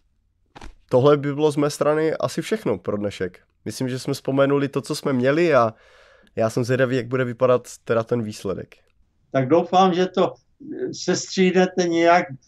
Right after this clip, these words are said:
Speaker 2: dobře dohromady.
Speaker 1: No, budu se snažit.
Speaker 2: Aby to děla-, aby to dělalo nějaký
Speaker 1: Aby to
Speaker 2: smysl.
Speaker 1: dalo nějaký zajímavý příběh.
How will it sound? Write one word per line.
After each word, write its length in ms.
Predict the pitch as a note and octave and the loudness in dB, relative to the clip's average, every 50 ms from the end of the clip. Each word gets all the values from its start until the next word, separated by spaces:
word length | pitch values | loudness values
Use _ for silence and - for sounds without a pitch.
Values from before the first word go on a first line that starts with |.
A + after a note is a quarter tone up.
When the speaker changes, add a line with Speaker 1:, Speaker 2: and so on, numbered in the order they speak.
| _ _ _ - | _ _ _ -18
Speaker 2:
dobře 500 | B2+ A#2+ C#3 D#3 E3 C#3 C3 E3 F3 E3 | -4 0 2 2 2 2 0 0 0 2
dohromady. 640 | C#3+ D#3+ E3+ F3+ D#3 D#3+ E3+ E3+ E3 D3+ C#3 C3 | 4 4 4 4 4 4 2 2 2 2 4 4
Speaker 1:
No, 80 | F3 F3 | 4 4
budu 180 | D3 E3 G#3+ | 4 2 0
se 140 | - - G#3+ | 0 -2 -2
snažit. 320 | - - C#3 C3+ C3 A#2 | 0 0 0 0 0 -2
Speaker 2:
Aby 200 | A#2 B2 C#3 D#3 | -2 2 2 0
to 160 | D#3 - - D#3 | 0 0 -6 -12
děla-, 380 | - D#3+ D#3 D#3+ D#3+ - - - _ _ _ | -6 -4 -4 -4 -4 -6 -12 -20 _ _ _
aby 220 | C3+ C3+ D3+ E3+ E3+ | -4 2 2 2 2
to 180 | - F3 D#3+ | 2 0 2
dělalo 460 | C#3 D#3 D#3 E3 E3+ E3+ E3+ E3+ E3+ | 4 6 6 6 6 6 4 2 0
nějaký 380 | D#3+ D#3+ D#3+ E3 E3 D#3+ - E3+ D#3+ D#3 - | -2 0 2 0 0 0 -2 -4 -4 -2 -2
Speaker 1:
Aby 120 | - - E3+ | -2 -2 -2
to 60 | - | 0
Speaker 2:
smysl. 120 | - A#2+ A#2+ | 0 2 4
Speaker 1:
dalo 200 | A#2+ A#2+ B2 B2+ | 4 4 4 4
nějaký 520 | B2+ B2 A#2+ A#2 A#2 - B2+ B2 A#2+ A#2 | 2 2 2 0 0 -2 -4 -2 -2 -4
zajímavý 480 | G#2+ G#2+ A#2 A#2 A2+ A2 A2 G#2+ G#2+ G#2+ | -2 -2 -2 0 0 0 -2 -2 -2 -6
příběh. 500 | G#2 - - G2 F#2+ F2 F2 F2+ F2+ | -8 -10 -10 -10 -8 -8 -10 -12 -14